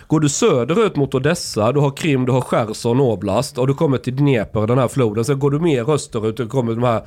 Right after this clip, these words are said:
städerna med roliga namn, Kramatorsk, Donetsk, Lugansk, eh, Charkov som ligger i norra, eller Charkiv på, i Ukraina säger man. De städerna,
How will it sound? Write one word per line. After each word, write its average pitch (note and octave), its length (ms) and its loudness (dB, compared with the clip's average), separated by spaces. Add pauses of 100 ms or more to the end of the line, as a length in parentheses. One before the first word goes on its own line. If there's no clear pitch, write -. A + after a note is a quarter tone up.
(180)
städerna A2 480 0
med G#2+ 140 -2
roliga A2+ 300 2
namn, G#2 260 0
Kramatorsk, G2+ 760 -2
Donetsk, A2 520 0
Lugansk, G#2 560 -4 (360)
eh, A2 200 0
Charkov G#2 800 0
som A#2 140 -2
ligger A2+ 220 0
i A2 40 2
norra, A2 380 0
eller A#2 120 0
Charkiv G2+ 600 -4
på, G#2 200 -8
i G#2+ 100 0
Ukraina G#2 360 -2
säger G2+ 200 -2
man. E2 160 -4 (1200)
De D3+ 300 2
städerna, A#2+ 800 0